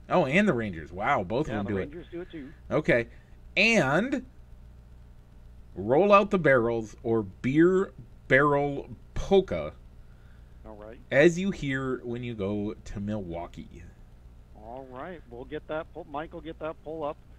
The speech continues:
Speaker 2: um, shortly after we get off air. And so watch for that to go live. Another thing to watch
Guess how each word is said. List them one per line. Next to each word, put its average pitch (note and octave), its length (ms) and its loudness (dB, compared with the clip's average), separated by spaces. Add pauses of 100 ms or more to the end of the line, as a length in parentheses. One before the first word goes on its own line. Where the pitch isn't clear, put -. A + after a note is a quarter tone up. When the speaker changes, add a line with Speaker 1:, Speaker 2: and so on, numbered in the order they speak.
(340)
Speaker 2:
um, B2 340 -8 (120)
shortly D3+ 300 -10
after C#3 220 -10
we C3+ 80 -16
get C3 160 -10
off C3 220 -10
air. C#3 200 -12 (440)
And B2 600 -14
so B2+ 80 -14
watch C3 300 -10
for C#3+ 80 -20
that D3 160 -10
to - 60 -20
go C3 100 -10
live. C#3 220 -6 (440)
Another G#3 360 -6
thing A#3 260 -10
to A#3 60 -8
watch A3 260 -8